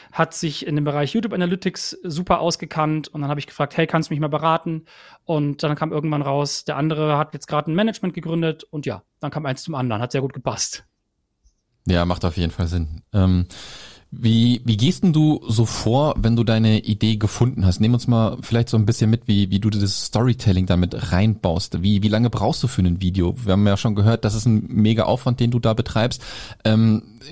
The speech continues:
Speaker 2: können wir das in Tage zusammenfassen irgendwie, wie lange du brauchst?
Speaker 1: Äh, ungefähr zwei Wochen, würde ich sagen, ohne das Experiment, also drei Wochen mit Experiment, falls es eine Woche geht und wenn's länger geht, halt länger. Aber ich würd
Speaker 2: Mhm.
Speaker 1: sagen, zwei bis drei Wochen ist so die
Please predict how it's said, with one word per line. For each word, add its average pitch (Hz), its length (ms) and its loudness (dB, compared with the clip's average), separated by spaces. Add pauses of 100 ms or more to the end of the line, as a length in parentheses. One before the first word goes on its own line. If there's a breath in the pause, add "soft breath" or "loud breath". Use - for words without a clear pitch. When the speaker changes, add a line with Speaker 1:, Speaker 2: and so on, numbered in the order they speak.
(180)
Speaker 2:
können 117 180 2
wir 117 60 2
das 110 120 0
in 110 100 0
Tage 127 320 0
zusammenfassen 143 600 -2
irgendwie, 139 380 0
wie 131 40 0
lange 131 180 2
du 131 80 2
brauchst? 139 360 -4 (120)
Speaker 1:
Äh, 151 220 -2
ungefähr 180 440 0
zwei 160 340 -2
Wochen, 147 280 -4
würde 120 180 -6
ich 110 80 -8
sagen, 127 720 -4
ohne 175 240 0
das 156 140 -2
Experiment, 143 680 -2
also 139 160 -6
drei 139 300 -4
Wochen 139 240 -4
mit 131 160 -8
Experiment, 131 580 -6
falls 135 220 -4
es 131 100 -8
eine 123 100 -6
Woche 185 260 -2
geht 165 280 -4
und 139 160 -10
wenn's 131 180 -8
länger 139 220 -4
geht, 123 220 -10
halt 117 160 -8
länger. 147 260 0 (500 loud breath)
Aber 151 300 0
ich - 180 -10
würd 101 120 4
Speaker 2:
Mhm. 101 40 6
Speaker 1:
sagen, 156 420 2 (100)
zwei 170 280 -2
bis 180 140 -4
drei 156 180 -4
Wochen 165 280 -4
ist 165 260 -8
so 160 140 -6
die 147 240 -8